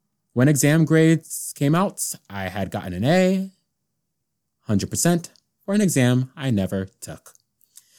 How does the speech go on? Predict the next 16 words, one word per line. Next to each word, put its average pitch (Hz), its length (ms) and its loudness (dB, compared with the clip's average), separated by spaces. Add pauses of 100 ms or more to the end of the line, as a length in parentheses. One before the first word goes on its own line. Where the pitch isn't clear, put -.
(380)
Now, 196 380 4 (220)
this 262 200 -2
is 151 140 0
a 110 60 4
good 107 240 2
type - 280 -8
of 80 120 -18
college 85 240 -6
scam, 82 360 -8
in 82 120 -8
my 82 140 -10
opinion. 85 460 -10
<laughs> - 60 -20 (2000)
Now, 107 320 4 (1400)
sadly, 104 720 0
<laughs> - 380 -8